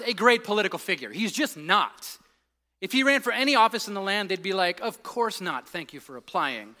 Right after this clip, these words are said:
Um, Caesar is riding in the other side of Jerusalem on a horse covered in leather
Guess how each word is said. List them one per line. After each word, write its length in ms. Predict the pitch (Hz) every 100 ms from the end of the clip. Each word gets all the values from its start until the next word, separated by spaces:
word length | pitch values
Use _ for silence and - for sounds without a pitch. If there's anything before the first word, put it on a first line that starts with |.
| - - -
Um, 300 | 220 214 190 - - -
Caesar 560 | - - 320 330 277 240
is 120 | 202
riding 440 | 233 262 294 269
in 340 | 277 254 196 170 - -
the 120 | 254
other 160 | 285
side 200 | 277 285
of 60 | 269
Jerusalem 460 | 196 269 - 214 190
on 100 | 185
a 100 | 165
horse 460 | - 285 190 175
covered 280 | - 269 254
in 120 | 220
leather 380 | 233 254 233 180